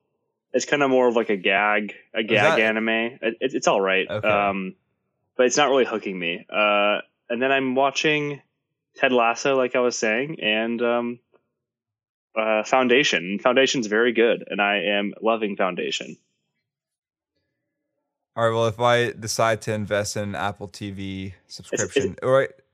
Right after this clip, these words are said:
Speaker 2: do they have it on, like, the free?
Speaker 1: Uh, it's not free. You have to pay.
Speaker 2: Or is it, like,
Speaker 1: y-,
Speaker 2: ads?
Speaker 1: Maybe, I don't know. But just find someone who, like, has a account in your family and just mooch off them. That's what I do.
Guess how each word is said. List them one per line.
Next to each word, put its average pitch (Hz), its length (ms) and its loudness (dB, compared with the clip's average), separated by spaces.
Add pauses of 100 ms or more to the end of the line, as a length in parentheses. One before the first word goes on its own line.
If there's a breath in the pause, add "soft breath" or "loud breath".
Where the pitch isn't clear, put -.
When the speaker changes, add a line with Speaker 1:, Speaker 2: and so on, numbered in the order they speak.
Speaker 2:
do 110 140 -12
they 180 160 4
have 120 240 2
it - 20 2
on, 117 140 4
like, 113 180 -2
the 107 80 -6
free? 110 340 -6
Speaker 1:
Uh, 110 600 2
it's - 100 0
not 156 160 2
free. 98 300 0
You 104 160 0
have 113 160 0
to 110 220 -6 (260)
pay. 113 180 4
Speaker 2:
Or 110 80 0 (220)
is 123 120 -6
it, 135 40 2
like, 127 140 4
Speaker 1:
y-, 120 100 -4
Speaker 2:
ads? 107 320 0
Speaker 1:
Maybe, 117 340 4
I 107 80 4
don't 104 160 2
know. 95 240 2
But 107 260 -4
just 131 200 -2
find 170 280 2
someone 151 440 0
who, 123 260 2
like, 95 340 2
has 107 220 0
a 101 240 2 (480)
account 104 460 -2
in 104 40 -2
your 98 120 -4
family 92 440 -2
and 90 80 -6
just 92 160 -10
mooch 113 220 0
off 95 220 0
them. 87 360 -4
That's 120 200 0
what 113 80 0
I 90 140 2
do. 80 280 -6